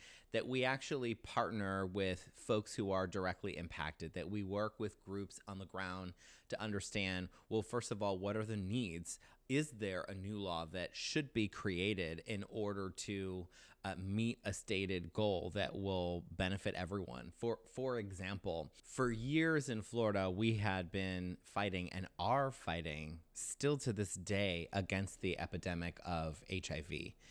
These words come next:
Florida continues to be the number one state in the country for new H I V transmissions. And there's a number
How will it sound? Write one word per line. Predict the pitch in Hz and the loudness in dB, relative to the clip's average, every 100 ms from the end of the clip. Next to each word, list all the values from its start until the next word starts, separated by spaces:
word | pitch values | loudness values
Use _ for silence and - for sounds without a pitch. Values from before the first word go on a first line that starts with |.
| - - - | -18 -18 -20
Florida | - - 127 127 120 | -6 2 4 4 2
continues | - 98 - 110 104 101 95 - | 0 -2 0 -2 0 0 -2 -4
to | 90 | -6
be | - 90 90 87 - - - - - | -2 0 0 -2 -6 -18 -20 -20 -6
the | 101 | -4
number | 95 107 127 131 120 117 | -2 0 2 2 0 0
one | 98 101 98 | 0 0 0
state | 95 - 101 95 95 | -2 0 2 2 0
in | 92 | -4
the | 92 | -4
country | - 101 - 92 80 82 | -4 -4 -4 -2 -2 -4
for | - 92 | -2 -2
new | 90 95 104 104 - 98 | 2 2 4 4 2 0
H | 95 - | -2 2
I | 92 85 | 2 2
V | 95 90 87 - | 2 2 0 -2
transmissions. | - 87 82 95 98 - 73 76 85 - - - - - | -2 -2 0 2 2 2 -2 -4 -6 -12 -18 -20 -6 0
And | 120 | 6
there's | 123 120 | 6 6
a | 117 | 6
number | 113 123 127 131 117 110 | 4 4 4 4 4 4